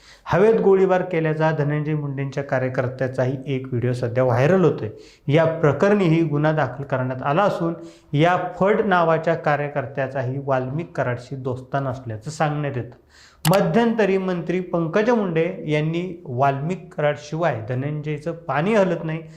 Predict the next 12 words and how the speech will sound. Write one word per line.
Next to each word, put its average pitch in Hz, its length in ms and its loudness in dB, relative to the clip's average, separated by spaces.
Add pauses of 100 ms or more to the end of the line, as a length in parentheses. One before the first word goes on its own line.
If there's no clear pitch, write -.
(120)
असं 156 180 -2
म्हटलं 156 360 4
होतं. 127 340 0 (1000)
त्या 190 140 6
अर्थी 143 420 2
वाल्मिक 135 520 -2
कराड 131 240 0
हा 131 240 -2 (340)
धनुभाऊंचा 160 720 4
राईट 139 300 -2
हँडच 143 320 -4 (140)
ठरतो. - 280 -10